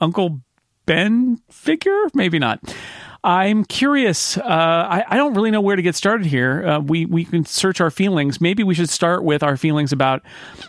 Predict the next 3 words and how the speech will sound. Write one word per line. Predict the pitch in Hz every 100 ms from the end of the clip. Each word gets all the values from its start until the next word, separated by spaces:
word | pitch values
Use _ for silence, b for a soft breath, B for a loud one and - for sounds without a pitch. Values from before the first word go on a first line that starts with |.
| B
Spider-Man | 151 - 165 165 156 156 151 151 - B B -
and, | 143 139 139 139
uh, | 131 131 127 131